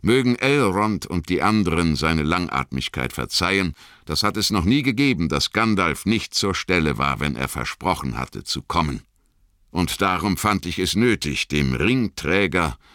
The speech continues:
das seltsame Geschehnis zu erklären. So,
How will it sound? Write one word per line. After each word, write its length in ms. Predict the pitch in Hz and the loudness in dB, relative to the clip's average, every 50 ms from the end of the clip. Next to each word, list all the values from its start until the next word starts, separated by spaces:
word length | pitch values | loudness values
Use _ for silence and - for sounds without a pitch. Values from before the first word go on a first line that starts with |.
| - _ _ _ | -20 _ _ _
das 240 | 80 76 71 - | -2 0 2 2
seltsame 560 | - 87 104 95 - - - 80 78 76 76 67 | 2 2 2 0 0 0 0 2 2 2 0 0
Geschehnis 840 | - 65 - - - 82 82 76 67 62 57 - - - - - _ | -2 -2 -2 0 2 2 2 2 0 -2 -4 -4 -6 -6 -6 -10 _
zu 160 | - - - | -12 -10 -8
erklären. 680 | - - - - 73 80 80 67 60 58 53 52 52 - - _ _ _ _ _ _ _ _ _ _ _ _ _ _ _ _ _ | -8 -10 -8 -4 0 0 0 0 0 -4 -6 -10 -10 -12 -16 _ _ _ _ _ _ _ _ _ _ _ _ _ _ _ _ _
So, 140 | - - 170 | -2 -2 -2